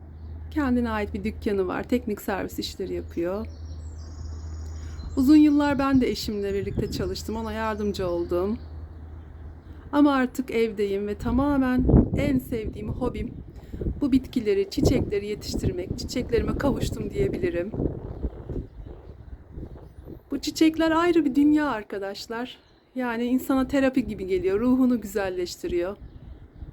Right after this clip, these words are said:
Bu kanalı da açtım. Yaptıklarımı sizlerle paylaşmak istedim. Hem bana bir aktivite olmuş olur dedim.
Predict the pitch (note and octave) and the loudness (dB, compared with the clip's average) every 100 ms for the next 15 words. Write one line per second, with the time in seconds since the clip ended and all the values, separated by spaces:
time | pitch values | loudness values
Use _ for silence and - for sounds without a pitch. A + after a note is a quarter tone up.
0 | - - - - - - - - - - | -16 -18 -16 -12 -10 -8 0 0 0 0
1 | - D#4 D#4+ D4+ D#4 C#4+ D#4 - D#4 D#4+ | 4 6 8 6 4 2 -2 0 4 2
2 | - - - - - C4+ C4+ - D4 A#3+ | 0 -16 -18 -18 -10 -6 -6 -6 -8 -2
3 | C4+ B3+ C4 - - - B3+ B3 B3+ B3 | 2 2 2 0 -6 -8 -6 0 0 0
4 | B3 C4+ B3 A#3+ - - B3 - - F4 | -2 0 -2 0 0 0 -2 -2 -2 0
5 | - - - - - - - - - - | 0 -4 -6 -6 -6 -4 -6 -8 -10 -12
6 | - - - - - - - D4+ C4+ C4 | -8 -4 -6 -6 -8 -6 -2 4 4 4
7 | C4 B3 A#3+ - C4 B3 C4+ A#3 G3 F#3+ | 2 2 -2 -2 -4 -4 -2 0 0 -2
8 | - F3+ F3+ E3 F3+ G#3 | -2 0 0 -2 -4 -6